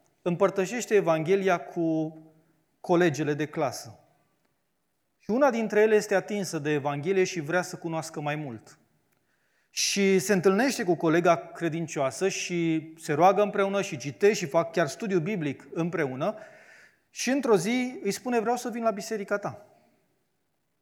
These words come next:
Însă părinții fetei nu sunt de acord. Și atunci,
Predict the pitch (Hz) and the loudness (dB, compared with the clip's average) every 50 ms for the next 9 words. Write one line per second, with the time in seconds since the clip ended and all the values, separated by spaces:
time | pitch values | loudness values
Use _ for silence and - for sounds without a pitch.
0 | _ _ _ _ _ _ _ _ _ _ _ _ _ - 175 220 269 - - - | _ _ _ _ _ _ _ _ _ _ _ _ _ 2 2 2 2 2 -2 -2
1 | 160 - - 160 156 220 247 202 - 175 147 - 170 165 160 - 180 202 214 196 | -2 -2 0 0 0 0 -2 -4 -6 -6 -4 -2 -2 -2 0 0 0 0 -2 -4
2 | - - - - - _ _ _ - 196 214 208 - 208 190 190 185 190 - 170 | -10 -18 -20 -20 -20 _ _ _ -6 -6 -6 -6 -6 -4 -4 -4 -4 -4 -6 -10
3 | 127 113 - - _ _ _ _ _ _ _ _ _ _ _ _ _ _ _ _ | -10 -10 -14 -20 _ _ _ _ _ _ _ _ _ _ _ _ _ _ _ _
4 | _ _ _ _ _ _ _ _ _ _ _ _ _ _ _ _ _ - 277 277 | _ _ _ _ _ _ _ _ _ _ _ _ _ _ _ _ _ 2 2 2
5 | 294 294 285 - - - - - | 2 0 0 -2 -4 -8 -10 -14